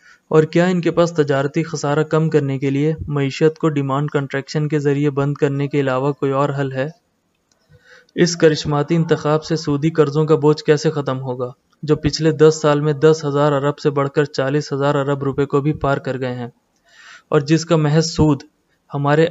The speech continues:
آدھے سے زائد وفاقی ٹیکسوں کو ہڑپ کر جاتا ہے؟ اس معجزاتی انتخاب کے نتیجے میں توانائی کے شعبے میں پچیس سو ارب کے گردشی قرضوں کا مسئلہ کیسے ختم ہوگا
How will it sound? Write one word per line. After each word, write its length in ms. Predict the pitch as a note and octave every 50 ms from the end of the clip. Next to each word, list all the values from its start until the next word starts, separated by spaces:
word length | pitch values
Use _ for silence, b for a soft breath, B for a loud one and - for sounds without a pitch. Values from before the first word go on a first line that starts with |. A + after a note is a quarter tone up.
| E3
آدھے 260 | D3+ D3 C#3+ D3 E3
سے 140 | D#3+ D#3+ D#3+ C#3+
زائد 260 | C3+ C#3 C#3+ D#3 D3+
وفاقی 400 | D3+ C#3+ - D3+ C3+ C#3 - D3
ٹیکسوں 340 | C#3+ C#3+ C3 C3 - - D3
کو 140 | C3+ D3+ C#3
ہڑپ 220 | C#3 C3+ C3 B2+ -
کر 140 | C3 C3
جاتا 360 | B2+ B2 A#2+ A#2+ - A#2+ A#2+ B2
ہے؟ 60 | A#2 - _ _ _ _ _ _ _ b b b b b b b _ -
اس 200 | - E3+ E3 -
معجزاتی 560 | E3+ E3 D#3+ D3+ D#3 D3+ C#3+ D3 C#3+ D3 D3 F3
انتخاب 460 | E3+ E3 D#3+ D3 - D3+ D3 D#3 D#3 -
کے 60 | E3
نتیجے 440 | D3+ D3 C#3 - C#3 C3+ C3 C#3+ C#3+
میں 140 | D3 D#3
توانائی 480 | D#3 D3+ C#3 C3+ C3 C3 C3+ C3+ D3 D3
کے 120 | - D#3
شعبے 340 | C#3+ - C#3+ C#3 C3+ C3+ D3
میں 140 | C#3+ D3 D3+
پچیس 460 | D3 - C#3 - _ - E3 D3+ D#3
سو 120 | - D#3 D3
ارب 240 | C#3+ D3 C#3+ C#3+ -
کے 120 | - D3+ C#3
گردشی 400 | C#3 C3 B2+ C#3 C3+ C3 - D#3
قرضوں 360 | D#3 - C3+ C3 C3+ C#3+ C#3+
کا 100 | C#3 C#3+
مسئلہ 340 | C#3 C3+ C3 - - D3 D3
کیسے 320 | C#3+ - C#3 C3+ - D#3
ختم 300 | C3 - C3 - B2+ B2+ B2+
ہوگا 220 | B2 B2 B2+ B2